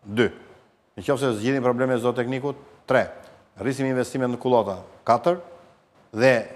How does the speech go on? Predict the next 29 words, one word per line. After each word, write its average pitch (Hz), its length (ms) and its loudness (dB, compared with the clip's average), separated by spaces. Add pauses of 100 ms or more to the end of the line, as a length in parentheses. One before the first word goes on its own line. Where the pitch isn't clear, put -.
(280)
në 110 160 -2
fund 143 400 -2
të 117 100 2 (220)
mekanizojmë 110 960 0
disa 101 320 -2
nga 120 160 2
proceset 110 560 -2
në 104 240 -6
blegtori, 127 460 -2 (500)
ne 117 160 -4
ja 107 80 0
dalim 110 320 0
mban 113 240 0 (480)
pa 110 160 0
merak 107 420 -4
fare 104 360 -4 (100)
gjithë 104 320 -12
kësaj, 101 280 -6 (120)
e, 92 180 -8 (460)
e, 95 160 -10 (320)
zhurme 113 320 0
që - 80 -8
po 95 80 -4
bëhet 104 320 0
tani, 117 240 -6
e, - 720 -10
për 117 220 -2 (180)
rënien. 85 320 -4 (560)
Dhe 113 220 2